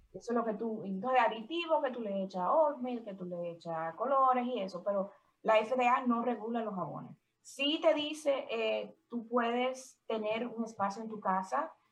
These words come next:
no necesitas licencia para jabón específicamente. Por eso te digo, primero es más sencillo vender. Por ejemplo, en el estado de Connecticut,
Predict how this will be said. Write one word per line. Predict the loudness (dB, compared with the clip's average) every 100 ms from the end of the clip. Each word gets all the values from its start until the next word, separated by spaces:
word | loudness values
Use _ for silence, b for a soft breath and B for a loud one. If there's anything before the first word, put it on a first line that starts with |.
| b
no | 0 0
necesitas | 0 -4 -6 -4 -4
licencia | -4 -4 -4 -2 -2
para | -2 0
jabón | 0 0
específicamente. | -2 -6 -10 -6 -4 -2 -2 -4
Por | -4 -2
eso | 0 2
te |
digo, | 4 2 B B -4
primero | 0 4 6 4 6
es | 2 6
más | 4 4
sencillo | -8 -6 -2 2 2
vender. | 2 0 2 0 -2 -2
Por | -2
ejemplo, | 0 0
en | -2
el | -2
estado | 2 2
de | 2 0
Connecticut, | -2 0 -4 -2 0 0